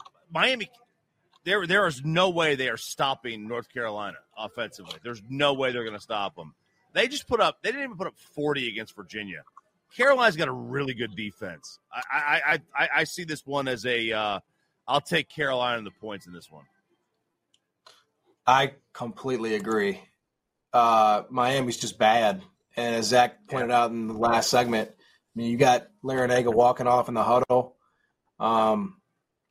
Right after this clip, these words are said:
Speaker 2: I don't, I don't know if the N I L money is drying up or what. I don't know what's going on there, but yeah, I think this is, I think this is a great ba-, spot. And, and again, you know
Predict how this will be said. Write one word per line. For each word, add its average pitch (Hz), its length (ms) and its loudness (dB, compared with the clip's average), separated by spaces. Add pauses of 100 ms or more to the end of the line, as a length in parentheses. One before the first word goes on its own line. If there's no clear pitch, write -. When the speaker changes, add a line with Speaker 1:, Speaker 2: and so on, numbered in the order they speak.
Speaker 2:
I 123 120 6
don't, 127 180 0
I 131 80 4
don't 131 160 2
know 127 120 4
if - 80 -4
the 127 120 0
N 127 80 2
I 120 160 4
L 139 160 6
money 135 300 2
is 117 140 0
drying 135 360 4
up 135 300 2
or 113 100 4
what. 123 320 4
I 120 100 2
don't 131 120 2
know 120 100 4
what's 139 220 4
going 123 180 2
on 120 160 4
there, 117 200 2
but 113 260 0 (880)
yeah, 117 480 4
I 143 180 4
think 156 320 0
this 151 220 4
is, 131 340 -2 (180)
I 139 140 4
think 147 220 0
this 139 160 2
is 127 100 -2
a 123 60 2
great 131 600 2
ba-, 131 260 -2
spot. - 580 0
And, 156 100 0
and 156 220 4
again, 143 400 2
you 147 80 -4
know 131 360 2